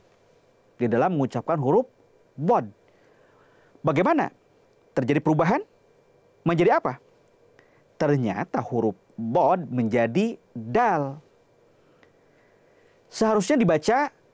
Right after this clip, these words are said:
al-maghdubi. Ya. Al-maghdubi.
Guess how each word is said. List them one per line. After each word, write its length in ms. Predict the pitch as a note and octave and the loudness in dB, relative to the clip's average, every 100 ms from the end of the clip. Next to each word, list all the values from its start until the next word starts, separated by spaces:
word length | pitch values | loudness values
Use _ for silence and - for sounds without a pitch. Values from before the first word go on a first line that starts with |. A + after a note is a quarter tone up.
| _ _ - | _ _ -2
al-maghdubi. 2750 | F3 C4 D#4 E4 _ _ _ _ _ - C#3 F#3 B3 A#3 F3 A#2 - _ _ B2 A#2+ D#3+ F#3 F#3 C#3+ A#2 F#3 - _ _ _ _ _ _ _ - | 2 4 2 -2 _ _ _ _ _ -2 2 4 4 2 0 -4 -12 _ _ -8 0 4 6 6 4 2 0 0 _ _ _ _ _ _ _ -6
Ya. 160 | C3 F#3+ _ _ _ _ _ | -6 -6 _ _ _ _ _
Al-maghdubi. 2750 | D#3+ G3 C#4+ E4 - _ _ _ _ _ - C#3+ F#3+ B3 F#3 - - _ _ B2 A#2+ C#3+ F3+ F3 C#3 A2+ D#3+ C4+ | 0 4 4 2 -4 _ _ _ _ _ -2 2 2 2 -2 -8 -18 _ _ -10 -2 2 4 4 4 4 2 0